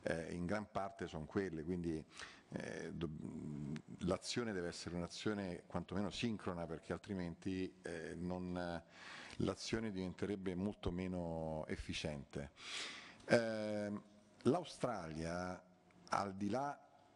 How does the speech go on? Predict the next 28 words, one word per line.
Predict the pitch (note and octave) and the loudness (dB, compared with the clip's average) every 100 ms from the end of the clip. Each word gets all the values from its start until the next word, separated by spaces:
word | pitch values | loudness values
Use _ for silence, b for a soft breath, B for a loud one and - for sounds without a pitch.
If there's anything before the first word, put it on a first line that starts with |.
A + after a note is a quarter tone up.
| - | -6
della, | D#2+ F2 A2+ A2+ G#2 G2 F#2+ F#2+ F#2 F#2 D#2+ - - | 2 4 4 4 2 2 2 0 0 -2 -6 -14 -12
eh, | - E2 | -6 -4
giusta | E2+ A#2 - | 2 2 2
considerazione | F#2+ F#2 G2 F2+ F2 B2+ G#2 | -2 0 -2 -2 0 -2 0
sul | G2 | 0
mercato | F2 - C3+ | -2 0 0
locale, | G2 F#2 D3+ F2+ D2 C#2 - - | 0 0 0 -2 -4 -8 -12 -12
mm, | D2 C2+ D2 - | -8 -6 -4 -4
come | - F2+ | -2 0
lei, | F#2 G#2 G2 | 2 0 -4
eh, | - E2 D2+ | -8 -8 -4
ricordava, | F2+ F#2 G2+ G2 G#2 F#2 D#2+ | -2 0 0 0 0 -2 -4
l'Australia | F2 F2 - G#2 G2 F2 E2 C#2+ - B B B B B B | -2 -2 0 0 2 0 -2 -8 -16 B B B B B B
non | F#2 F#2 | 4 4
ha | |
mai | G#2 G2+ | 2 0
avuto | G2 G#2+ F#2+ | 0 0 0
una | F2+ | -2
crisi, | B2+ G2 - D2 | -2 -4 -4 -4
le | D#2 | -2
lo | D#2+ | -2
confermo, | E2 - A#2+ D2+ D2 C#2+ C#2 - - C#2+ D2+ | -4 0 0 0 -6 -10 -12 -18 -12 -6 -2
mai, | D2 F#2+ E2+ C#2 - - | 2 2 2 -6 -14 -8
è | D#2 | -4
un | D#2+ D#2 - | -2 -4 0
paese | F2 G2 F2+ | 2 2 0
estremamente | F2 - F2+ F#2 F2+ | -2 -2 -2 -2 -2
stabile | B2 - F#2 A2 A2+ G#2 | -4 -2 -2 0 0 0